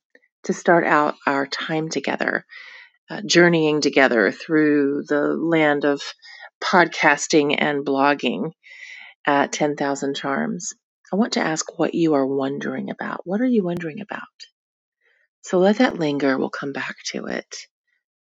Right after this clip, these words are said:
Um, what are you wondering about? Let your mind play with that.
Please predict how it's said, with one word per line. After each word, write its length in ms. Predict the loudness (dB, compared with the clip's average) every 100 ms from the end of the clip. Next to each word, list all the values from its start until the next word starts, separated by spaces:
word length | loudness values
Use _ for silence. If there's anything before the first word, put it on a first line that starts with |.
| _ -16
Um, 400 | -14 -14 -18 -16
what 400 | -10 -4 -4 -4 _
are 120 | -20
you 260 | _ -20 -20
wondering 440 | -20 -20 _ _ _ _
about? 240 | _ _ _ _ -20
Let 140 | -20
your 120 | -20 -20
mind 500 | -20 -20 -20 -20 _ _ _ _ _ _ _
play 200 | -20 -20
with 160 | -20 _ _
that. 280 | -20 -20